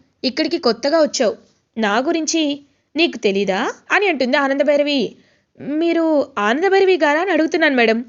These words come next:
అని అంటారు. "అవును, నేనే ఆనందభైరవిని. Glad to meet you" అని సమీరాకి షేక్ హ్యాండ్ ఇస్తుంది ఆనందభైరవి. "మనం ఫస్ట్ టైమ్ కలుస్తున్నామా?"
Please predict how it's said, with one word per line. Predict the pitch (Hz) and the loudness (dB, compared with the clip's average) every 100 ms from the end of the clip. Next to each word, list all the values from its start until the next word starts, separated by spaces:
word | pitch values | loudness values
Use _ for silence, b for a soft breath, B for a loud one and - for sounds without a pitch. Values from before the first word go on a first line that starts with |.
| - | -2
అని | 330 359 | 0 2
అంటారు. | 330 330 330 233 196 b b b b - | 2 2 2 0 -2 b b b b 0
"అవును, | 233 226 233 - _ _ _ 233 | 0 0 -4 -16 _ _ _ -2
నేనే | 240 247 254 | 2 4 2
ఆనందభైరవిని. | 254 214 214 202 196 190 190 - _ _ _ _ - | 2 0 0 0 0 -2 -6 -14 _ _ _ _ -4
Glad | 214 220 254 | 0 0 0
to | 415 | 0
meet | 403 381 | 2 2
you" | 359 - - b b | 0 -2 -8 b b
అని | 349 415 370 370 | 0 2 0 0
సమీరాకి | - 247 233 294 262 - 226 233 262 B B B | -2 -2 0 0 0 0 -2 0 -4 B B B
షేక్ | - 262 269 | 0 0 0
హ్యాండ్ | 320 294 | -2 -2
ఇస్తుంది | 262 - 214 202 254 - | -2 -2 -2 0 0 0
ఆనందభైరవి. | 262 285 285 269 269 277 202 - _ _ _ _ _ _ _ - | 0 0 0 2 2 0 -2 -6 _ _ _ _ _ _ _ -2
"మనం | 370 415 381 247 190 - _ | 0 0 0 -4 -6 -14 _
ఫస్ట్ | - 294 320 - | -2 0 0 -2
టైమ్ | 427 | -2
కలుస్తున్నామా?" | 294 247 240 220 202 311 | -2 0 -2 0 -2 -4